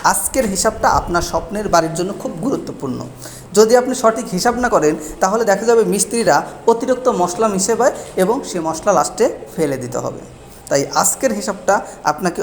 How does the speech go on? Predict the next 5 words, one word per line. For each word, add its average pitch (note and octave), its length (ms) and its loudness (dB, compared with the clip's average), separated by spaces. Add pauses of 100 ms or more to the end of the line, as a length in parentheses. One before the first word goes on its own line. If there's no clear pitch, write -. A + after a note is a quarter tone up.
অবশ্যই E3 520 2 (260)
সুন্দরভাবে E3+ 540 0 (300)
জানতে C3 320 0
হবে। B2 220 -8 (1160)
একশো F3 260 2